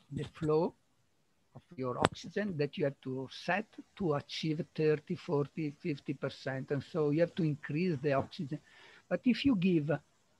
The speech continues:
half liter per minute in your flow meter, by using a normal self-inflating bag,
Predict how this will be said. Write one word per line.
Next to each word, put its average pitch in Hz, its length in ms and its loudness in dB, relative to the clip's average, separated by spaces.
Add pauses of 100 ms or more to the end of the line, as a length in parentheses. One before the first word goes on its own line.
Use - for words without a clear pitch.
(100)
half 214 360 4
liter 175 580 4
per 160 120 4
minute 143 440 2 (640)
in 135 140 0
your 139 320 2
flow 131 280 2
meter, 139 460 2 (460)
by 135 100 0
using 147 560 2 (120)
a 127 40 -2
normal 156 400 6
self-inflating 147 720 0
bag, 127 320 0